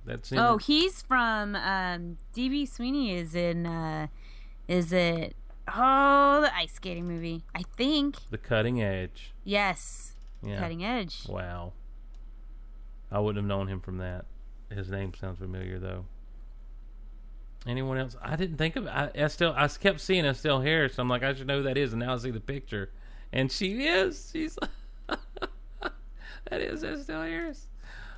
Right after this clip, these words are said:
Speaker 1: Oh, she's so great as, as Missus Costanza. <laughs> I love Seinfeld. Love it. Oh man. Well, Teresa, I don't. The music of Phil Collins was in this movie.
Speaker 2: It was.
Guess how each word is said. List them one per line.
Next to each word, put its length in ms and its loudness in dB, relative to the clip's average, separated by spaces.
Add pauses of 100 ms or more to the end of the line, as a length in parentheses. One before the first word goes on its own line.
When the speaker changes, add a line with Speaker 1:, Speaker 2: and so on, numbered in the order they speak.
Speaker 1:
Oh, 220 0
she's 300 -2
so 180 -4
great 320 -4
as, 160 -6 (260)
as 180 -6
Missus 340 -4
Costanza. 720 -4 (720)
<laughs> 720 -12
I 60 -2
love 200 4
Seinfeld. 680 0 (640)
Love 340 -2
it. 140 -6 (1000)
Oh 300 8
man. 460 8
Well, 180 2
Teresa, 400 0
I 80 -4
don't. 240 -2 (500)
The 120 0
music 420 6
of 80 -4
Phil 180 6
Collins 520 6
was 160 2
in 140 4
this 220 0
movie. 460 -2 (440)
Speaker 2:
It 160 -2
was. 600 0